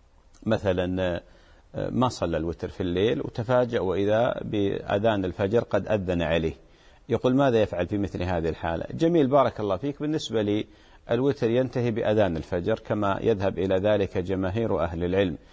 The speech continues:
فإذا أذن الفجر انتهى وقت الوتر، إذا أذن الفجر انتهى وقت الوتر. هناك قول لبعض العلماء بأن ال-، الوتر لا ينتهي،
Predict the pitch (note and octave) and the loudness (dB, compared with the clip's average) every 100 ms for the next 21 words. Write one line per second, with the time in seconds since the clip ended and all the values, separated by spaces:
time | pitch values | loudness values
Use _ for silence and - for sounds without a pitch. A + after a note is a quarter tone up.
0 | - - B2 B2 B2+ C3 C3+ B2 A#2 G#2+ | -20 -6 -2 0 2 2 2 0 0 0
1 | A#2 A#2+ D3 - C3 G#2+ G2+ G#2+ - G2+ | 0 0 0 0 -2 -2 0 0 0 -4
2 | F2+ F2+ - - - - - - - F#2+ | -4 -4 -6 -12 -16 -20 -20 -12 -4 0
3 | G2+ B2 G#2+ G2+ F#2+ F2+ - F2 G#2+ G#2+ | 2 2 2 -2 -2 -4 -6 -4 -2 0
4 | C3 B2 G#2+ F#2 F2+ - F2 D2+ D2 G#2 | -2 -2 -2 0 0 -2 -6 -6 -6 -4
5 | D3+ E3 - D3+ C3 G#2+ A2+ G#2 G2+ G2 | 0 0 2 2 2 0 0 0 0 0
6 | G#2+ F#2 G2 A2+ - - - - - B2 | 0 0 0 -4 -6 -20 -20 -20 -6 0
7 | B2+ B2+ B2 A#2+ A2 A2 G#2+ G#2 G2+ G#2 | 2 2 2 2 0 0 0 0 0 0
8 | B2 D3+ D#3 C#3 F#2+ D2 - D#2 | 2 2 2 4 2 0 -8 -14